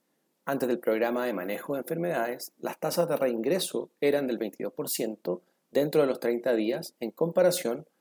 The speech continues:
con solo el doce por ciento después de la implementación del programa. Además, las tasas de reingreso a los sesenta y noventa días también fueron estadísticamente significativas, en el sentido más bajas,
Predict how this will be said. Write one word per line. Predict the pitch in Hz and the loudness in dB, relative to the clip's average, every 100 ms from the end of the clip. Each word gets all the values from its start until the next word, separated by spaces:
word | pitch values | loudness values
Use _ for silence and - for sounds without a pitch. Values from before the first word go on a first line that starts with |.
| _ | _
con | - 131 | -4 -2
solo | 131 165 156 | 4 6 6
el | 143 | 4
doce | 165 208 180 | 2 0 0
por | 165 | -2
ciento | - 123 131 156 | -2 -2 -2 -6
después | - - 180 | -2 2 4
de | 165 | 2
la | |
implementación | 139 139 123 123 - 110 | 0 -2 -2 -4 -4 -8
del | 107 | -8
programa. | - 101 101 - _ _ _ _ _ _ _ _ _ - | -4 -4 -4 -10 _ _ _ _ _ _ _ _ _ -8
Además, | 101 101 117 147 - _ _ _ - | -2 0 0 -2 -8 _ _ _ -8
las | 110 | -4
tasas | - 165 190 | 0 2 4
de | 170 | 4
reingreso | 143 127 135 151 147 | 4 2 2 2 0
a | |
los | - | -2
sesenta | - 147 143 - | -2 -2 -2 -4
y | 107 | -4
noventa | 104 131 160 170 | -4 -2 2 2
días | 135 143 - _ _ _ _ _ | 2 -4 -8 _ _ _ _ _
también | - 131 175 | -4 0 0
fueron | 180 170 | 0 0
estadísticamente | - 156 160 - 180 156 156 160 | 0 -2 -2 -2 0 0 -2 -2
significativas, | 156 139 - 107 - 175 160 151 - _ _ _ _ _ _ - | -2 -4 -4 -2 0 2 2 0 -8 _ _ _ _ _ _ -6
en | 117 | -6
el | - | -4
sentido | 113 - 117 117 - _ - | -6 -2 2 2 0 _ -10
más | 107 - | -8 0
bajas, | 175 160 127 147 - | 0 0 -2 -4 -8